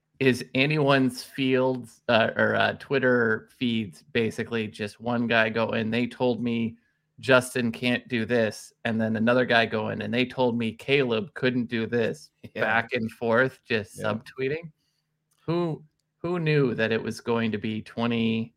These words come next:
Speaker 1: uh, what was it, twenty nineteen and twenty twenty
Speaker 2: Yeah.
Speaker 1: all over again for us? So
Speaker 2: Yeah, and this is the, Lucas, this is the thing going, you know, Danny Parkins has the, has the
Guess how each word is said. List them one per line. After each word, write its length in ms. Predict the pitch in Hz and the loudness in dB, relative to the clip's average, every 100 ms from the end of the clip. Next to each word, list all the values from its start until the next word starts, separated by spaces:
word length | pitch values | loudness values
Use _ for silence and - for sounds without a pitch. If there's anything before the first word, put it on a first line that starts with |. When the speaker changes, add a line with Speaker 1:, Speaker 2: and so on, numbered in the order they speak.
| _ _ _ _ - | _ _ _ _ -10
Speaker 1:
uh, 120 | 98 | -8
what 160 | - - | -6 -8
was 120 | - | -8
it, 160 | - - | -10 -8
twenty 300 | 123 123 117 | 0 2 2
nineteen 560 | 120 120 - 117 117 | 0 -2 0 4 4
and 160 | 110 - | 2 0
twenty 260 | 120 117 117 | -2 -2 -2
twenty 500 | 120 117 113 113 - _ _ - | 0 0 0 -4 -10 _ _ -12
Speaker 2:
Yeah. 220 | 90 - | -2 0
Speaker 1:
all 260 | 175 175 | 2 0
over 200 | 165 120 | -2 0
again 460 | 117 - - - - - | -2 -4 -8 -10 -12 -10
for 240 | - - | -8 -6
us? 300 | - - - _ _ | -10 -14 -20 _ _
So 340 | - 110 117 | -4 -4 -4
Speaker 2:
Yeah, 280 | 123 92 90 | -2 0 0
and 120 | 113 | 0
this 160 | 156 - | -2 -4
is 160 | 120 | -12
the, 600 | 98 107 95 90 85 82 76 - | -2 2 4 2 0 -4 -10 -14
Lucas, 440 | 104 117 104 101 120 | -4 -4 -4 -6 -8
this 120 | 117 | -8
is 220 | 104 95 | -10 -6
the 360 | 98 95 87 - | 0 0 0 -4
thing 180 | 104 92 | -6 -2
going, 220 | 92 90 | -2 -2
you 60 | 92 | -2
know, 100 | 90 | -4
Danny 300 | 92 92 90 | -4 -6 -4
Parkins 420 | 87 82 87 82 | -4 -4 -6 -6
has 260 | 85 85 82 | -6 -6 -8
the, 280 | 82 82 80 _ _ _ _ _ _ _ _ _ _ _ _ | -8 -8 -10 _ _ _ _ _ _ _ _ _ _ _ _
has 380 | 110 101 85 | 4 4 2
the 360 | 90 104 95 | -2 0 0